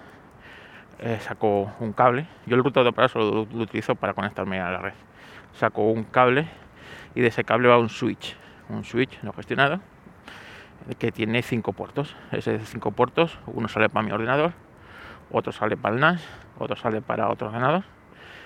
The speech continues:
y creo que me sobran, creo que me sobran uno o dos puertos, ¿vale? Ese es, eh,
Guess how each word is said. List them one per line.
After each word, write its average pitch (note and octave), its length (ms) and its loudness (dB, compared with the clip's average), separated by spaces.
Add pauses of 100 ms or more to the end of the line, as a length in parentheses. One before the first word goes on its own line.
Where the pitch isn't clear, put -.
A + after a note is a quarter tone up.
(260)
y A#2 340 -2
creo A2 220 -6
que B2 60 -6
me A2 120 -4
sobran, G#2+ 500 -4 (340)
creo A2 160 -14
que A#2 60 -12
me G#2 60 -8
sobran G2 320 -6
uno G2+ 200 -8
o - 20 -8
dos F#2 120 -10
puertos, - 300 -16 (760)
¿vale? B2 160 -8 (580)
Ese C3 280 0
es, - 100 -4
eh, A2+ 380 -4